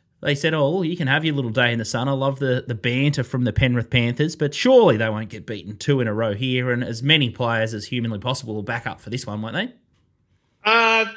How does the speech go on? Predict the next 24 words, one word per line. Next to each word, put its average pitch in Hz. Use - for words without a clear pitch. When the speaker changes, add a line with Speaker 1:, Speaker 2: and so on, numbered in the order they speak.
Speaker 2:
don't 311
know 311
what's 294
gonna 151
happen 135
with 113
Penrith. 113
There's, 220
it, 190
it, 175
it, 165
there's 143
seven 190
players 135
in 131
Origin 113
duty. 120
Aki 139
Koroisau, 117
the 113
A 110
F 107
M, 110
will 101